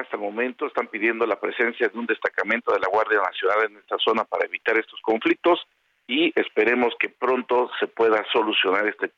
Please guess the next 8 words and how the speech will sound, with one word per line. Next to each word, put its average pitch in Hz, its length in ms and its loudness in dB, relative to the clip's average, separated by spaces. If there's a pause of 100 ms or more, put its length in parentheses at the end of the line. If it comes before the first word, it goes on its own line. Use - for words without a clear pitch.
(120)
problema 107 420 0
que - 220 -4
se 85 80 -2
vivió 110 420 0 (400)
aquí 117 400 -2
en 101 100 0
la 95 100 0
Mixteca. 92 640 -4